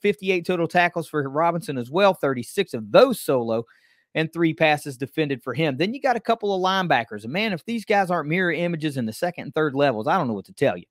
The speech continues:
Number ten linebacker Martavius French, six-foot-three, two twenty-five. He's a junior, fifty-six total tackles.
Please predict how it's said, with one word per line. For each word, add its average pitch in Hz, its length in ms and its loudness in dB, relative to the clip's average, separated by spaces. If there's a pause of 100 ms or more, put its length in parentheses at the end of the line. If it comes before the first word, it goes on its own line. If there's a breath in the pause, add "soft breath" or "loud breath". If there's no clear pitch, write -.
(400 soft breath)
Number 202 220 0
ten 208 280 0
linebacker 180 640 4
Martavius 147 580 0
French, 175 320 -2
six-foot-three, 170 560 -2
two 175 160 -6
twenty-five. 165 640 2
He's 160 200 -4
a 139 60 -8
junior, 151 440 -2 (500 soft breath)
fifty-six 208 760 4
total 156 340 2
tackles. 120 520 2